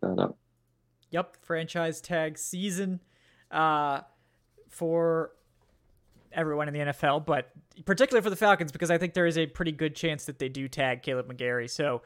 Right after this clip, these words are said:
Speaker 2: um, might actually be relevant for this team, uh, for the first time in quite a, quite a while. So, uh, interested to see what happens there.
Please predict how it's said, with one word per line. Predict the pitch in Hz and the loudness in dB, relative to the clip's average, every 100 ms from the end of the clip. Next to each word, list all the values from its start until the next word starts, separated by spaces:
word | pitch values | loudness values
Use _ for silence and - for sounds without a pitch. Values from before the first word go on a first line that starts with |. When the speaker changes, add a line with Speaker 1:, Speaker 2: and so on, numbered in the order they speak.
| - - - - | -14 -20 -20 -2
Speaker 2:
um, | 139 123 120 120 _ _ _ | 0 0 -2 -10 _ _ _
might | 131 135 | -2 0
actually | 131 151 - | 2 0 -4
be | 165 196 | -6 -2
relevant | 226 247 156 123 - | 2 2 0 -4 -6
for | 139 | -4
this | 127 | -4
team, | - 139 117 113 | -8 -8 -10 -8
uh, | 120 117 | -4 -4
for | 120 135 | -4 -8
the | |
first | 123 131 131 | -6 -8 -4
time | 131 123 | -4 -4
in | 120 120 | -8 -10
quite | - 131 120 | -4 -4 -4
a, | 120 _ | -10 _
quite | 139 | 0
a | 123 | 2
while. | 120 117 113 | 0 -2 -2
So, | - 151 120 120 _ _ _ _ | -4 -2 -2 -4 _ _ _ _
uh, | - 123 117 - - | -2 0 0 -4 -8
interested | 151 - 151 | -8 -8 -10
to | 139 | -8
see | - 151 | -4 -2
what | 135 | 2
happens | 139 131 123 123 | 2 0 -4 0
there. | 170 180 180 170 170 | 6 8 8 6 2